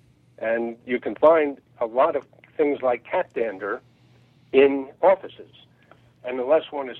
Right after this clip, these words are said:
thinking about things like that, it becomes kind of a knee-jerk thing to come in with testing devices and look for,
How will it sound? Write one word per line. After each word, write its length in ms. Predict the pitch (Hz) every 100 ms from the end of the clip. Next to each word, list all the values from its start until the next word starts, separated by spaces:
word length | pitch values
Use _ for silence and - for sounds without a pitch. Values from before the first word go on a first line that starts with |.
| -
thinking 360 | 214 214 123
about 320 | 104 107 101 -
things 220 | 120 107
like 240 | 120 98 -
that, 320 | 104 104 - _ _ _ -
it 80 | 117
becomes 380 | 123 147 131
kind 200 | - 139
of 80 | 120
a 40 | 113
knee-jerk 580 | 135 170 143 131 123 - -
thing 220 | 156 131
to 60 | 110
come 220 | - 131
in 180 | 135 127
with 140 | 117
testing 380 | - 151 - 127
devices 480 | 113 117 117 127 131
and 120 | 117
look 220 | 117 135 -
for, 320 | 123 113